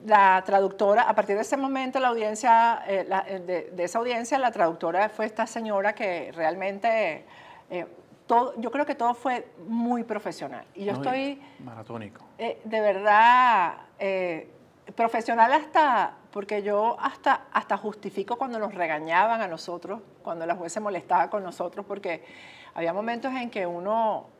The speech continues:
Speaker 1: no podía dejar de, de, de, de, o de reírse por ciertas cosas que ya se las voy a contar,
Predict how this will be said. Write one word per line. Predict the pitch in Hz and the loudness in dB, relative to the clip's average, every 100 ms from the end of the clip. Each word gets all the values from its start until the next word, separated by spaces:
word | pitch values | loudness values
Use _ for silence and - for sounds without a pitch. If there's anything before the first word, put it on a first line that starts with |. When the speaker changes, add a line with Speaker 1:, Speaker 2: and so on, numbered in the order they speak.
| _ | _
Speaker 1:
no | 185 185 175 | -10 -8 -4
podía | 202 202 214 | -2 2 2
dejar | 220 214 185 | 4 4 2
de, | 214 220 214 | 0 -4 -4
de, | 196 170 | -6 -6
de, | 170 147 - 147 | -4 -6 -8 -10
de, | 143 - - | -10 -12 -2
o | 180 | 2
de | 185 | 2
reírse | 165 160 190 277 277 294 | 2 2 2 -2 0 -2
por | 285 240 | -2 -4
ciertas | 196 175 220 | -4 0 0
cosas | - 233 254 | 2 2 0
que | 226 | -2
ya | 165 | -2
se | 196 | -2
las | 240 | -2
voy | 208 | 0
a | 160 | 0
contar, | 226 247 165 95 | 0 0 0 -2